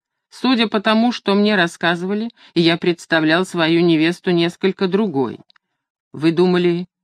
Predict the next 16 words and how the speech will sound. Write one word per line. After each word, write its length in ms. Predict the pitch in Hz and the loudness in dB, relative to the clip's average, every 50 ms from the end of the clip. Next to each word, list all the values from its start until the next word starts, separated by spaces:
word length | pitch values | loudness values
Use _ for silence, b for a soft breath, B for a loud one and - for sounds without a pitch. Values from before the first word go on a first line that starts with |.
| _ _ _ | _ _ _
что 280 | - - - - 165 151 | -20 -12 -8 -6 -4 -2
женитесь 600 | 135 160 175 170 165 170 165 - - 165 - - | 0 2 2 4 2 2 0 -4 -8 -10 -6 -4
на 180 | 175 175 175 | -2 -2 -2
Эстер", — 540 | 180 175 - - - 262 196 131 - - _ _ _ _ _ | -4 -4 -8 -8 -6 -6 -6 -6 -10 -16 _ _ _ _ _
сказала 680 | - - - - 143 143 131 151 147 135 135 139 139 b b b - | -20 -14 -6 -4 -4 0 0 2 2 2 0 -2 -4 b b b -2
Люсинда 640 | 143 151 151 151 - - 160 151 151 139 143 160 - | 0 0 0 -2 -2 -4 -4 -4 -4 -4 -6 -8 -8
просто, 600 | - - 143 160 147 127 - - _ _ - 123 127 - _ _ _ _ _ _ _ - | -8 -6 -4 -4 -4 -4 -8 -12 _ _ -20 -20 -20 -20 _ _ _ _ _ _ _ -8
"но 200 | 147 156 156 147 | -2 0 0 2
она 300 | 147 147 143 139 147 160 | 2 0 0 0 0 0
уже 240 | 170 175 165 170 170 - | -2 -2 -4 -6 -8 -6
помолвлена 760 | - 156 147 139 131 139 143 147 147 151 156 165 160 165 165 165 | -6 -4 -2 -2 -2 -2 -2 -4 -4 -6 -6 -4 -4 -4 -4 -6
с 80 | 165 | -6
другим". 500 | 151 170 180 185 160 196 262 262 208 131 _ _ _ _ _ _ _ _ _ _ _ _ _ _ _ _ _ _ _ _ _ _ _ _ | -4 -4 -4 -4 -4 -4 -6 -6 -8 -12 _ _ _ _ _ _ _ _ _ _ _ _ _ _ _ _ _ _ _ _ _ _ _ _
Последовала 680 | - 131 139 - 143 143 147 143 147 143 143 143 143 143 | -4 -4 -4 -4 -4 -4 -2 -2 -4 -4 -4 -4 -4 -4
длительная 640 | 135 135 147 156 139 - - 139 135 135 135 135 135 _ - | -4 -4 -6 -6 -6 -6 -6 -6 -4 -4 -4 -6 -8 _ -6
пауза, 500 | 180 208 247 262 233 202 208 220 214 | -4 -4 -4 -4 -6 -6 -8 -8 -8